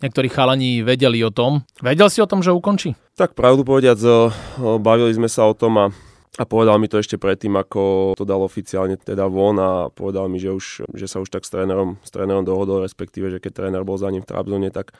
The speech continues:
Speaker 2: túto vec preberali. Čiže nebolo to ani tak pre mňa prekvapenie, lebo ako som povedal, zažil som to sám na vlastnej koži a vedel som sa nejako, nejako vcítiť do toho Marko, Marko rozmýšľania. Nebolo to určite pre ňo jednoduché, pretože, mm, byť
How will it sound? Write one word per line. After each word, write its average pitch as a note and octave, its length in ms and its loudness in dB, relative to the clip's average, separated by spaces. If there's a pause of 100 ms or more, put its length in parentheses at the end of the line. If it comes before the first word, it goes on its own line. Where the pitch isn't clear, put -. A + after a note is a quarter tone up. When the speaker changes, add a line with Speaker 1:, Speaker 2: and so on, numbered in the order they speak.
Speaker 2:
túto G#2 240 -4
vec G#2 160 -2
preberali. G2 480 0
Čiže G2 400 -4 (240)
nebolo A#2+ 360 2
to G#2+ 120 2
ani G#2+ 80 4
tak G#2 160 -2
pre G#2+ 160 -2
mňa G#2+ 160 0
prekvapenie, G#2 560 -4
lebo G2+ 320 -2
ako - 120 -18
som G#2 120 -8
povedal, G2 560 -4
zažil G#2 320 -2
som A2 120 -2
to G#2+ 120 -6
sám G#2+ 200 -2
na G2+ 120 2
vlastnej G#2 320 -4
koži G2+ 320 -4
a F#2+ 480 0 (160)
vedel F#2+ 240 -6
som G2+ 120 -10
sa G2 200 -4
nejako, G2 320 -6 (320)
nejako G2 240 -6
vcítiť - 400 -10
do F#2+ 80 -2
toho G2+ 160 -2
Marko, G2 800 -4
Marko G2+ 480 -6
rozmýšľania. G#2 880 -2 (240)
Nebolo A2+ 240 4
to G#2 160 2
určite G2 240 -6
pre G#2 80 0
ňo G2+ 160 0
jednoduché, G2 560 -4 (340)
pretože, F#2+ 800 -4
mm, F#2+ 640 -14
byť F#2+ 140 -10